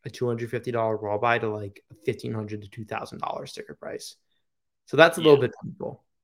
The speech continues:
Speaker 2: That would have been sick. That would have been so sick.
Speaker 1: Yeah. Like, I remember, um, I was, I'm sitting on Tommy's air mattress, and I, we got, we went to some chicken place or something like that. Just in I and me and Tommy's, you know, banter when I'm at his apartment,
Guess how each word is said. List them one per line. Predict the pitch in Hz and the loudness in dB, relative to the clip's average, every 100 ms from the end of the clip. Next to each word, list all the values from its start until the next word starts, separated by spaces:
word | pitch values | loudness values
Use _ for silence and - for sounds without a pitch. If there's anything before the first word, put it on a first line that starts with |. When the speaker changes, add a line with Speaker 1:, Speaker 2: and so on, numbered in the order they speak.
| _ _ _ | _ _ _
Speaker 2:
That | 139 123 | -2 0
would | 123 | 2
have | |
been | 127 110 | 0 -4
sick. | - 69 - | -8 -12 -6
That | 110 | -4
would | 101 | -4
have | 101 | -8
been | 101 | -14
so | - | -14
sick. | 71 - 113 - _ _ _ | -14 -12 -12 -14 _ _ _
Speaker 1:
Yeah. | - 131 - - - | 4 6 6 0 0
Like, | 143 131 | 4 10
I | 151 | 10
remember, | 165 165 160 151 135 | 10 8 8 10 10
um, | 127 120 113 113 | 8 4 0 -2
I | 120 | -2
was, | 120 117 | -2 -4
I'm | 117 117 | -6 -8
sitting | - 151 135 | 4 6 6
on | 127 | 2
Tommy's | 127 123 123 117 | 0 0 0 -2
air | 120 120 | 0 2
mattress, | 113 110 - - - - | 0 -4 -8 -10 -10 -14
and | - 117 110 107 | -10 -8 -8 -12
I, | 110 107 _ | -14 -16 _
we | 139 | -4
got, | 135 127 - | -2 -2 -6
we | 135 | -6
went | 131 | -6
to | - | -10
some | - | -18
chicken | - - 139 123 | -12 -2 0 0
place | 107 113 - | -6 -10 -10
or | |
something | - 113 120 - | -14 -14 -16 -14
like | - - | -14 -8
that. | - - - _ _ _ | -6 -6 -10 _ _ _
Just | - 151 147 | 6 6 8
in | 139 123 127 | 4 4 0
I | 139 147 139 | 2 4 4
and | 131 117 117 | 2 -2 -2
me | 139 | -2
and | 123 | -2
Tommy's, | - 131 127 127 110 110 | -2 -2 -2 -2 -6 -8
you | |
know, | 104 101 101 - _ _ _ | -10 -10 -12 -14 _ _ _
banter | 160 147 147 143 127 | 8 10 8 4 0
when | 117 | 0
I'm | 113 | -2
at | 117 117 | -4 -4
his | 107 | -6
apartment, | 104 123 123 - 123 | -4 -2 -2 -2 -8